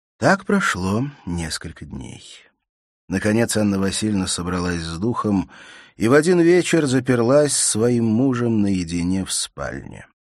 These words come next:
Все в доме притихло и приникло. Сперва ничего не было слышно.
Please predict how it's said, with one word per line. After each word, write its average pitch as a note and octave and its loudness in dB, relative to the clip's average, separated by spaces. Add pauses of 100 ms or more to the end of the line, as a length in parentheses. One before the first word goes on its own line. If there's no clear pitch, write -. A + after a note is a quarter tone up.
(180)
Все - -6
в D2+ -8
доме D2+ -8
притихло F2+ -12 (400)
и B1+ -16
приникло. B1 -16 (720)
Сперва D3+ -2
ничего D#3 -6
не A#2+ -2
было A2 -10
слышно. F2 -10